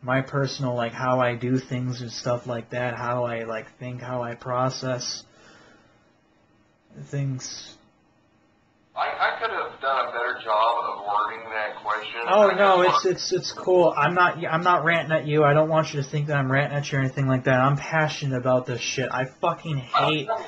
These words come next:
Speaker 1: I fucking hate that, like, autistic and, like, Asperger people are looked down upon. And, like,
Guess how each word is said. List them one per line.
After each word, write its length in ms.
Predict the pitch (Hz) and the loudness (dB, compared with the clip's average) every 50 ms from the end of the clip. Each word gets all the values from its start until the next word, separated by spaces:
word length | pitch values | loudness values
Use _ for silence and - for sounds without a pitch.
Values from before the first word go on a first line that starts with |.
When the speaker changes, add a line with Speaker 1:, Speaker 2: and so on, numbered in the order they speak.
| - - - - | -12 -16 -14 -6
Speaker 1:
I 120 | - 143 143 | -4 -2 -2
fucking 380 | - - 185 180 - 185 165 | 0 0 0 0 0 -2 -4
hate 400 | 147 127 131 139 147 156 156 156 | -4 -4 -2 -2 0 0 0 -2
that, 140 | - 139 123 | -4 -4 -2
like, 280 | 135 135 131 123 113 - - _ - - - - - _ - | 0 2 2 2 0 -4 -10 _ -20 -20 -20 -20 -20 _ -2
autistic 680 | 147 139 143 143 - - 156 151 147 - - 143 139 143 | 2 2 2 2 0 0 0 0 0 0 0 0 2 2
and, 100 | 135 135 | 2 2
like, 220 | 131 127 127 - | 2 2 0 -2
Asperger 640 | - 131 139 139 - - - 143 135 135 135 131 - | -2 -2 -2 -2 -2 -2 -2 -2 0 0 0 0 0
people 300 | - 139 127 - 127 127 | -2 -4 -4 -2 0 0
are 80 | 127 | 2
looked 240 | 127 131 131 127 - | 2 2 2 0 0
down 220 | 131 123 131 139 143 | 0 2 2 2 2
upon. 500 | 139 - - 131 123 120 113 110 120 - _ _ _ - - - - - - _ _ - | 0 0 0 0 0 0 0 -2 -6 -12 _ _ _ -20 -20 -20 -20 -20 -20 _ _ -6
And, 140 | 143 143 | -2 0
like, 340 | 151 156 151 151 151 156 - | 2 4 4 4 2 0 -6